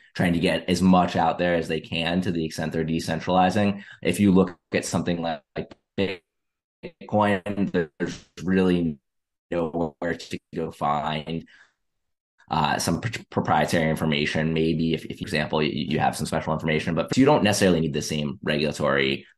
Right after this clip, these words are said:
uh, structure around those products. There's a, there's a quote, you know, "Sunlight is said to be the, the best disinfectant," from former Supreme Court Justice, uh, Brandeis. That's really the idea behind the securities laws.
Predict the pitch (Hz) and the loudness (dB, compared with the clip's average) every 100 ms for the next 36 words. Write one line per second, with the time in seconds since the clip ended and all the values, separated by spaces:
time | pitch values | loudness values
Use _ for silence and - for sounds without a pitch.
0 | - 64 57 50 - - _ - - _ | -4 -2 0 -2 -4 -12 _ -20 -20 _
1 | _ _ - - 123 - 95 78 71 69 | _ _ -10 0 2 4 2 2 2 -2
2 | 65 - 64 50 - - - - _ _ | -4 -2 -2 -2 -4 -8 -20 -20 _ _
3 | _ _ _ _ _ _ _ _ - 107 | _ _ _ _ _ _ _ _ 0 4
4 | 104 101 98 98 90 92 120 107 98 98 | 6 8 6 6 4 4 6 6 6 4
5 | 90 - 104 95 92 90 98 78 85 90 | 2 2 4 4 4 2 0 -2 0 0
6 | 85 82 - - 87 85 90 85 80 85 | 2 -2 -4 -4 -4 -4 -6 -6 -4 -2
7 | 80 - 82 82 - - 82 76 76 90 | -4 -2 -4 -4 -10 -8 -4 -2 -2 0
8 | 82 78 - - 90 80 80 69 78 73 | 2 0 -2 -4 -4 -2 0 0 0 -2
9 | 78 71 - 73 71 113 107 98 92 - | -2 -4 -2 0 2 4 4 4 2 -2
10 | - _ _ - 117 104 120 107 92 82 | -14 _ _ 2 2 4 4 6 6 4
11 | 78 82 80 82 76 - 80 71 69 62 | 2 0 0 -4 -6 -8 -6 -4 -2 -4
12 | 57 | -4